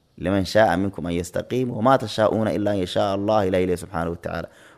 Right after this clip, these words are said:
Wax walba oo koonkan ka dhacaya ilaa qiyaami saaca, Ilaahay mar hore wuxuu ku qoray looxul maxfuudka inay waxaasu dhacayaan iyo say u dhacayaan, hadday xun yihiin iyo hadday fiican yihiinba.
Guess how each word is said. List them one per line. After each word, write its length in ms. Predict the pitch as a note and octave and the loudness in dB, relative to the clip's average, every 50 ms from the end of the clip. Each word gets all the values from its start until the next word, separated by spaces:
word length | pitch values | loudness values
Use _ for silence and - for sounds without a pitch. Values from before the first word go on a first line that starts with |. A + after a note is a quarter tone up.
| _ - | _ 6
Wax 140 | D3+ E3+ E3+ | 8 10 12
walba 340 | D#3+ D#3+ D#3 D3+ C#3+ D#3+ D3+ - | 12 12 12 12 12 10 10 10
oo 140 | - A2 A2 | 8 6 6
koonkan 320 | - - C#3+ C3 A#2 G#2+ | 6 4 4 4 4 2
ka 120 | G2+ - C3+ C3 | 4 4 6 6
dhacaya 400 | A#2+ A2 G2+ G2+ G2 G2+ G2+ G#2+ | 6 8 8 8 8 8 8 8
ilaa 160 | G#2 G2 F#2+ | 8 6 6
qiyaami 320 | - A2 A#2+ B2+ B2+ A2+ | 6 6 6 6 6 4
saaca, 480 | G#2+ - C3+ C3+ B2+ A#2+ G#2+ G2 F2 - - - - _ _ _ _ _ _ _ - | 6 8 10 10 12 10 10 6 4 0 -8 -20 -20 _ _ _ _ _ _ _ 2
Ilaahay 480 | A2 C3+ C#3+ C3 B2 A#2 A2+ A#2 A#2 C3+ - - _ _ _ | 8 8 8 8 8 6 4 2 0 -4 -10 -18 _ _ _
mar 140 | A#2 A#2 A2 | 2 2 4
hore 180 | G#2+ G#2 G2 G2+ | 6 6 6 6
wuxuu 160 | G2+ G#2 G2 - | 4 0 -2 -4
ku 80 | - | 0
qoray 300 | - - C3 C3 C3 C3 C3 - - - _ _ _ _ _ _ _ _ | 6 8 8 8 8 6 2 -4 -12 -20 _ _ _ _ _ _ _ _
looxul 460 | - F2 F#2 F#2+ F2 F2+ F2+ F#2 F2+ | -2 2 2 2 2 2 2 2 2
maxfuudka 720 | F#2 F#2 E2 - - - - B2 B2 C3 B2 - - - A#2+ B2 C#3+ - _ _ _ _ _ _ _ _ _ _ | 2 0 -2 -4 -10 -6 -2 0 2 2 0 0 -4 -4 -4 -4 -8 -12 _ _ _ _ _ _ _ _ _ _
inay 180 | G#2+ A2+ A2+ A2 | -2 2 4 4
waxaasu 320 | A2+ A2 - G#2 G2 - G2+ | 4 6 4 4 4 4 2
dhacayaan 480 | A2 B2 B2 B2 B2 B2 B2 B2+ B2 A2+ | 2 4 6 8 6 8 8 6 6 4
iyo 120 | A2 G#2 - | 2 0 2
say 120 | - A2+ | 2 2
u 60 | A2 | 4
dhacayaan, 420 | A2 A2+ A2 G#2 F#2+ F#2+ F#2+ F#2 F2+ | 6 4 6 8 6 6 6 4 4
hadday 160 | G2 A#2 D3 C#3+ | 4 4 4 4
xun 160 | - E3 E3+ | 4 4 4
yihiin 240 | E3+ D#3+ E3+ F3+ E3+ | 6 6 6 6 6
iyo 120 | D3 C3 A2+ | 6 6 6
hadday 160 | G#2+ B2 A#2+ | 6 6 4
fiican 300 | - - A2 F#2 G#2 A2+ | 6 4 4 6 6 4
yihiinba. 340 | G#2 G2 G2 F#2 F#2 F#2 F2+ | 4 4 4 4 4 2 2